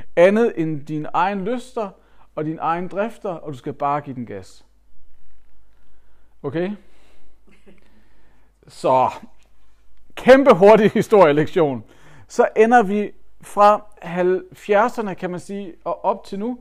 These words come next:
så, så lander vi i en kultur, hvor at du er i centrum, der er ikke noget, der er større end dig selv,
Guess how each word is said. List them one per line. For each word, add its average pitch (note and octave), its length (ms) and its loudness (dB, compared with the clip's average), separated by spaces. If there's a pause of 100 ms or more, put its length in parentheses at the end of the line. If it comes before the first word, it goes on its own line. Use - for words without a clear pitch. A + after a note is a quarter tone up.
(600)
så, G#3+ 360 -6
så - 140 -8
lander G3+ 400 0
vi G#3 300 -8 (100)
i F#3 80 -10
en F#3+ 160 -8
kultur, F#3 760 -6 (160)
hvor F#3+ 240 0
at - 140 -4 (180)
du C4 140 -4
er B3+ 140 4
i F#3 60 0
centrum, A#3+ 560 -4 (600)
der D3 60 0
er E3 60 4
ikke G#3+ 160 4
noget, A3 220 4
der A3+ 60 4
er G3 40 4
større F#3+ 440 2
end A#3 80 -4
dig G#3 120 -4
selv, A3+ 280 -4